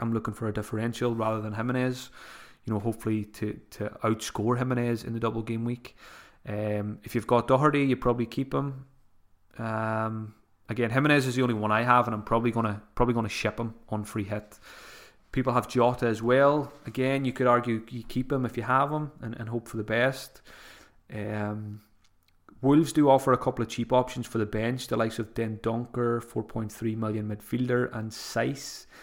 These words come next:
four point two million defender. I think he has a good chance of getting, you know, two games as well. I think Bennett's suspended, and then, um, both of those players have been getting ninety minutes recently as well, so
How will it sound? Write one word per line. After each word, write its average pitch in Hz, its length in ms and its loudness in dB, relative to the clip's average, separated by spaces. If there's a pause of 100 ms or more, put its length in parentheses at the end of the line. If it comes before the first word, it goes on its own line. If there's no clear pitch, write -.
(220)
four 135 260 0
point 127 280 -2
two 123 120 0
million 113 220 0
defender. 113 420 -4
I 113 40 -2
think 123 240 -4
he 117 240 -4
has 117 120 0
a 117 40 -6
good 113 160 -2
chance 113 240 -6
of - 60 -18
getting, 110 400 -8 (120)
you 110 100 -8
know, 107 80 -4
two 113 220 -2
games 107 260 -2
as 104 140 -8
well. 107 180 -2
I 113 60 -2
think 151 260 -6
Bennett's 131 300 -2
suspended, 117 640 -6 (640)
and 110 160 -4
then, 107 480 -2 (260)
um, 101 420 -6 (220)
both 135 180 2
of 139 60 2
those 123 140 4
players 110 280 0
have 104 140 -2
been 104 100 -8
getting 113 200 -4
ninety 104 240 -4
minutes 107 260 -6
recently 110 320 -4
as 101 100 -8
well, 104 200 -6
so 104 280 -6